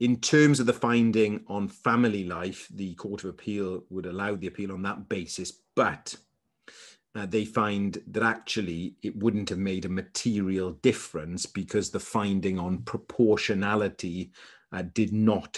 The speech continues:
contain an error and was not flawed. One of the things they point out is obviously at paragraph sixty-seven is the fact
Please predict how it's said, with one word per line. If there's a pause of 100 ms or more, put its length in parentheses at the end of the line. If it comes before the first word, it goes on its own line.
contain
an
error
and
was
not
flawed. (800)
One
of
the
things
they
point
out
is
obviously
at
paragraph
sixty-seven (260)
is
the
fact